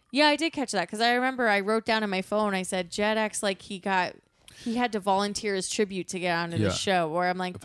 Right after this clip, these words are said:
Speaker 2: Volunteer's
Speaker 1: you,"
Speaker 2: tribute.
Speaker 1: but on, on some level, it's like you apply or you're scouted.
Speaker 2: Can we talk about you writing, writing,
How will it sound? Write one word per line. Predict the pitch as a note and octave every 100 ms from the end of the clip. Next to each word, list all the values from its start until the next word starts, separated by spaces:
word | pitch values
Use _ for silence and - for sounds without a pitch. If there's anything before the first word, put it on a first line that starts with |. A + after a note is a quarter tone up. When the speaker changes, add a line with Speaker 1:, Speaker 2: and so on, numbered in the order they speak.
| A3
Speaker 2:
Volunteer's | G2+ F2+
Speaker 1:
you," | F#2
Speaker 2:
tribute. | D#2 E2+ D2+
Speaker 1:
but | C4+ D4+
on, | D#4+ -
on | C#4 D4
some | D#4
level, | D4+ C4 B3+
it's | -
like | C4+ -
you | C#4
apply | A#3 - G3 A#3+ A#3+ A#3
or | G#3
you're | F#3+ F3+
scouted. | - - G3+ G3
Speaker 2:
Can | E3
we | G3
talk | G3 F#3+
about | F3+ D3
you | C3+
writing, | A2+ A2 G#2+ G2+
writing, | G2+ G2+ F#2+